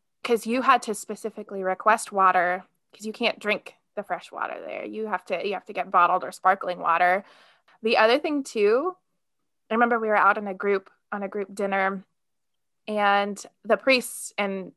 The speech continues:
were helping me with the girls that I was with. The girls all got pop or soda, if you're not from the Midwest,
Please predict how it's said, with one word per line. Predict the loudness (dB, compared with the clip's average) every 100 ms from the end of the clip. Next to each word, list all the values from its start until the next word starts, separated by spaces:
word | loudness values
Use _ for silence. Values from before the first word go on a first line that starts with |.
| _
were | 4 4
helping | 6 2 2 -8
me | -8
with | -8
the | -2
girls | 4 6 4 -2 _ _
that | 0
I | 0
was | 0
with. | -2 -2 _ _ _ _ _ _ _ _ _ -4
The | 2
girls | 8 10 10 6 2 4
all | 8 8
got | 8 6 4 0 _ _ _
pop | 4 8 8 4 _ _ _ _ -4
or | -4
soda, | -2 -6 -4 -6 -8 -10 -12 _ _
if | -20
you're | -12
not | -6 -6
from | -6 -8
the |
Midwest, | -8 -8 -10 -14 -20